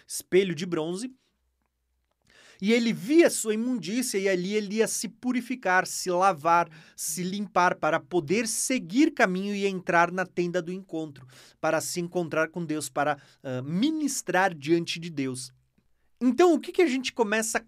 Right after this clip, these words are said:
compreender quando a gente estuda a bacia de água?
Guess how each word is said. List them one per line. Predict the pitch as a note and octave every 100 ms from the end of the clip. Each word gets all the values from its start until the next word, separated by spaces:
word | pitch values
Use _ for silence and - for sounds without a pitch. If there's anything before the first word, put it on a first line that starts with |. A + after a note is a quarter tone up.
| _
compreender | D4+ F4 D#4+ C4+ F#3 G3 G#3
quando | G#3+ F#3+
a |
gente | F3 F#3+ -
estuda | - G#3 G3
a |
bacia | F#3+ F3+ - G3+ G3+
de | D#3 D3+
água? | C3 A#2 G#2+